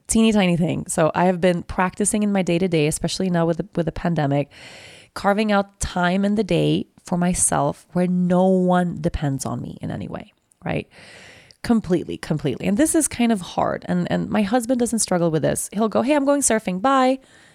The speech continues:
And he'll go for three hours and, and he'll go surf. And when he comes home, he doesn't ask, "Hey, did Leia eat? Did she brush her teeth? Did she take a bath?" Like, he knows that all those things happen,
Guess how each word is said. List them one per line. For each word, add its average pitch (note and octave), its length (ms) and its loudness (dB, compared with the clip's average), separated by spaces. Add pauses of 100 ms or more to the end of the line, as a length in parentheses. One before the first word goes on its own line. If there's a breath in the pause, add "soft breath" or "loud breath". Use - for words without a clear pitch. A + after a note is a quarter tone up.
(140)
And G#3 60 0
he'll G#3 160 4
go E3+ 160 4
for F3 140 -2
three E3+ 240 0
hours D3 260 2
and, D#3+ 220 -2
and D#3+ 100 -2
he'll D#3 140 -2
go E3 80 -2
surf. C#3+ 360 0
And C#3 240 -6 (460 soft breath)
when F#3+ 160 4
he G3 60 2
comes G3 260 -2
home, D#3 160 0
he E3+ 80 0
doesn't G3 240 2
ask, C3 380 -2 (220 loud breath)
"Hey, A3+ 260 2
did F3 140 0
Leia F3+ 340 2
eat? D3 400 -2 (420 soft breath)
Did F3 160 -4
she F#3+ 120 0
brush E3+ 240 0
her F#3 100 0
teeth? - 380 -4
Did D3+ 120 -4
she - 100 -10
take - 200 -4
a F#3 60 0
bath?" C3 420 -2
Like, D3 100 -2
he - 160 -2
knows D3 280 2
that - 140 -4
all D3 120 -2
those C#3+ 180 -2
things C#3 200 -6
happen, - 380 -6